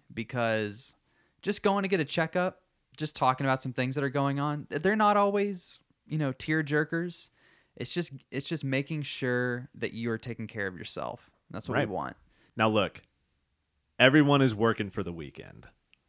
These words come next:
Speaker 2: right? We all got our jobs. We all got financial responsibilities. Maybe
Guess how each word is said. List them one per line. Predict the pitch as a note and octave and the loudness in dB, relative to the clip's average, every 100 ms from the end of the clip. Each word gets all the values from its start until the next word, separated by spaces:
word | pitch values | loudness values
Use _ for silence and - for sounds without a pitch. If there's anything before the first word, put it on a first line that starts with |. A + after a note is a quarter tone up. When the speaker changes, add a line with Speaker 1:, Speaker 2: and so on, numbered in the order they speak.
| _ | _
Speaker 2:
right? | - F2 E2+ - _ _ _ _ _ | -6 -4 -4 -8 _ _ _ _ _
We | G2 | 0
all | G#2 A2 | 4 4
got | A2 G#2+ | 4 0
our | F#2 | 0
jobs. | F#2+ A2+ A2 G#2+ A2 G2 G#2 | 0 4 6 6 4 0 -4
We | G2 | -2
all | G2+ | -2
got | G2+ G2 F#2+ - - - _ | 0 -2 -2 -6 -20 -20 _
financial | - C3 C#3 C#3 C#3 | 6 8 8 6 4
responsibilities. | B2 A#2+ C#3 C3 B2 A2+ A#2+ A#2 A#2+ A#2+ A2+ | 4 2 4 2 2 0 4 4 4 2 2
Maybe | C#3 G#3 E3 D3+ E3 | 2 4 6 4 4